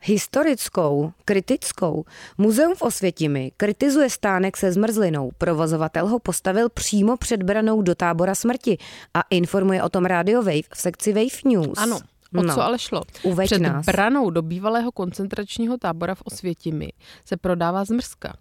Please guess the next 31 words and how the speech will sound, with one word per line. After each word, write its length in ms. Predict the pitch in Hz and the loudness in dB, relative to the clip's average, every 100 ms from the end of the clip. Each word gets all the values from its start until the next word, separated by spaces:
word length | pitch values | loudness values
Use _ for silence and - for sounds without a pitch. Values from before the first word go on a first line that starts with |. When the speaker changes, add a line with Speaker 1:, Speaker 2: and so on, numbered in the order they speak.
| - | -4
Speaker 1:
Hmm. 200 | 180 143 | 0 0
Speaker 2:
Stánek 480 | 180 208 185 190 220 - - | 0 2 2 0 -8 -10 -8
s 200 | 185 - | -6 -2
nápisem 440 | 190 190 202 220 - 170 175 | -2 -2 -4 -6 -2 0 0
Ice 240 | - - | -2 0
Love 260 | 160 131 - _ - | 0 0 -6 _ 0
Speaker 1:
Hmm. 140 | 196 | 0
Speaker 2:
se 200 | - 208 | 0 -2
tam 140 | 208 208 | 0 0
objevil 340 | 196 185 196 | -2 -2 -2
koncem 360 | 202 196 196 208 | -2 -4 -2 -2
minulého 400 | 185 185 196 220 | -2 -2 -2 -2
dubna. 340 | 226 262 175 - - - - | -4 -4 -4 -8 -20 -20 -16
Osvětimské 640 | - - 208 233 226 - 262 | -12 -8 -4 -4 -4 -2 -2
muzeum 440 | 214 170 160 160 | -2 -2 -2 -2
prodej 320 | 185 185 196 | -4 -4 -2
zmrzliny 520 | 208 196 190 185 185 | 0 0 0 -2 -2
před 200 | 190 190 - | -6 -10 -6
vchodem 240 | 196 190 | -6 -4
do 80 | 185 | -4
tábora 380 | 190 185 202 196 | -4 -4 -4 -4
smrti 320 | 214 - 226 | -6 -8 -10
kritizuje. 680 | - 175 - 165 151 139 - - - - - | -4 -4 -2 -6 -6 -8 -10 -14 -20 -18 -2
Podle 300 | 214 208 233 | 0 2 2
něj 260 | 226 160 151 | 2 2 0
je 80 | |
to 120 | 160 240 | 0 0
neúctivé, 640 | - - - 196 170 143 | -2 -6 -10 -6 -2 -2
jak 160 | 139 - | -4 -8
píše 280 | 185 - | -10 -8
server 460 | 208 190 175 190 | -6 -4 -2 -4